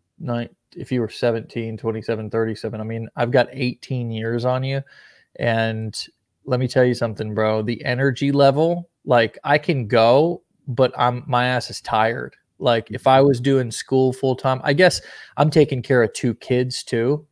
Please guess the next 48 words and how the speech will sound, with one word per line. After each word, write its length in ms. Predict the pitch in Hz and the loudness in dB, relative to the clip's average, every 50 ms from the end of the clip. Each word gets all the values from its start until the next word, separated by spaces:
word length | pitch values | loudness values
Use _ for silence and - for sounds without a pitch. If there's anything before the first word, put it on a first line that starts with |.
| _ _ | _ _
right? 360 | 117 113 117 127 156 160 156 - | 0 2 2 2 2 -2 -4 -8
So 200 | - - 123 117 | -6 -2 -2 0
that's, 500 | 110 117 117 120 - - - - - - - 127 | 4 4 4 4 2 0 -2 -4 -4 -4 -4 2
that's, 480 | 117 117 117 113 - - - - - - _ _ _ _ _ | 4 4 4 4 0 -2 -4 -4 -6 -6 _ _ _ _ _
you 140 | - 139 123 | -6 -4 -4
know, 200 | 117 110 110 104 - | -2 -2 -4 -4 0
that's 260 | 123 117 113 - - | 0 0 0 0 -2
exhausting. 800 | 117 104 107 104 113 110 110 110 - - - 139 127 120 123 117 | -6 -6 -2 0 2 4 4 2 0 -2 -4 -4 -4 -2 -4 -4
But, 240 | 107 113 107 107 - - - - - - - _ _ _ _ _ _ _ | -2 -2 -2 -2 -4 -8 -16 -20 -20 -20 -20 _ _ _ _ _ _ _
you 120 | - 143 139 | -2 -2 0
know, 120 | 139 139 | 0 2
one 180 | 143 151 165 180 | 2 2 2 2
of 60 | 170 | 0
the 80 | 160 | -2
things 300 | - - 160 143 139 120 | -2 -2 -2 -2 -2 0
that 100 | 123 127 | 2 2
I 80 | 120 117 | 2 2
think 180 | 120 127 120 113 | 0 -2 -4 -2
is 160 | 117 107 113 | -2 -2 0
really 260 | 120 120 120 117 117 | 0 0 0 0 0
important, 680 | 113 110 107 - - 151 160 160 87 123 123 113 110 - - _ | -4 -6 -8 -2 0 2 2 2 0 -2 -6 -8 -10 -12 -10 _
and 580 | 123 117 117 113 113 110 110 110 110 - - - _ _ _ _ _ _ | -4 -4 -2 -2 -4 -4 -6 -8 -10 -12 -14 -18 _ _ _ _ _ _
th-, 180 | 139 131 - - | -10 -10 -6 -4
I 100 | 139 123 | -4 -2
guess 400 | 110 123 123 117 - - - - - _ _ _ _ _ | 2 2 2 2 2 -2 -6 -6 -8 _ _ _ _ _
leading, 480 | - 139 120 131 131 131 123 127 127 - - - - | -6 -2 0 0 0 0 -2 -4 -8 -10 -12 -8 -6
I 80 | 139 | -6
say 260 | 143 - - 147 151 147 | -4 0 2 2 4 6
that 240 | 135 123 107 113 - | 4 4 2 2 -2
to 80 | 113 | -6
say 340 | - - - 135 135 139 135 | -6 0 2 2 2 2 2
that 260 | 117 117 107 101 - - - - - - _ _ _ _ _ _ | 2 2 2 0 0 -4 -12 -20 -20 -20 _ _ _ _ _ _
the 160 | 131 143 - - | -2 -2 -2 0
earlier 640 | - 147 160 185 190 196 202 196 185 180 170 160 151 | 0 2 4 4 4 4 4 4 4 4 2 2 0
in 220 | - 147 139 139 | 0 -2 0 0
your 140 | 135 131 127 | 2 2 2
life 360 | 113 110 113 120 127 123 - - | 4 4 4 4 4 2 -2 -2
that 200 | 123 131 117 - | -2 -2 0 0
you 160 | 127 123 117 | -2 -2 -2
can 340 | - - - 110 110 110 110 | -2 -6 -6 -6 -6 -4 -4
make 300 | 110 113 117 117 - - | -2 -2 -4 -4 -6 -6
money 460 | 120 113 113 113 113 113 113 113 - | -2 0 0 0 -2 -4 -6 -8 -8
and, 140 | - 117 113 | -8 -6 -6
and, 160 | 113 110 107 - - | -6 -6 -8 -8 -8
and 200 | 117 110 101 - | -8 -8 -8 -10
put 240 | - - 147 127 | -2 0 2 2
it 80 | 131 120 | 4 2
away 520 | 120 110 101 104 98 101 87 69 69 - | 2 0 0 0 0 0 -2 -4 -8 -12